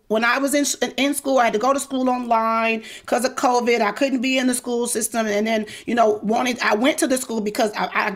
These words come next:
I'm assuming that diversity was something that they were looking for in their school, just like we look for diversity at H B C Us. And maybe the school offered her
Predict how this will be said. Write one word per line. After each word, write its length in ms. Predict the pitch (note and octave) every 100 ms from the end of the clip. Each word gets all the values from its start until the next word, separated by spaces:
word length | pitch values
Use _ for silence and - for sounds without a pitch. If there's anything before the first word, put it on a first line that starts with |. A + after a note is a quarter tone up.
| -
I'm 140 | B3
assuming 680 | A#3+ A3+ F#4 D#4+ G3+ A2+ - - _ _ - - -
that 180 | A3 G#3
diversity 680 | A3 A3 A#3+ D4 E4 C#4+ B3
was 180 | A#3+
something 480 | C4 A#3 B3 A3+ G#3+
that 460 | G#3+ G#3+ G#3 G#3 F3+
they 160 | G#3+
were 120 | G#3+ G#3+
looking 320 | A3 A3 A3
for 240 | G#3 G#3+
in 100 | G#3+
their 120 | G#3
school, 260 | G3+ G#3+ G3
just 140 | G3+
like 200 | G3 F3+ - F3+
we 160 | A3
look 160 | A3+ -
for 100 | A3
diversity 560 | G#3+ G3+ A3 G#3 G#3
at 80 | G#3+
H 180 | G#3+ G#3
B 60 | G#3
C 340 | A3 G#3+ C4
Us. 160 | G#3+ G#3 - - G#3+
And 160 | G#3
maybe 260 | A#3 B3 A#3+
the 140 | A3+
school 300 | - A#3+ A3+
offered 400 | - A3 A3 A3+
her 440 | A3 G#3+ G#3 G3+